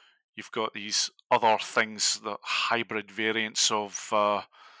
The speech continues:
what it is. You've also got your freakers, swarmers, screamers,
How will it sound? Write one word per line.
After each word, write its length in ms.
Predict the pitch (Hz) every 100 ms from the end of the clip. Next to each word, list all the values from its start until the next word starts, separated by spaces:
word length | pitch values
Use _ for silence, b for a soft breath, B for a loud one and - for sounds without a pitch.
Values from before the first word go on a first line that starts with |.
| b b b -
what 200 | 110 104
it 100 | 107
is. 180 | 104
You've 140 | 113 113
also 320 | 110 - 113 -
got 240 | 110 110
your 140 | 101 101
freakers, 540 | - - 107 107 101
swarmers, 1000 | - - - 110 117 113 107 104 - - - -
screamers, 880 | - - 120 117 113 110 101 -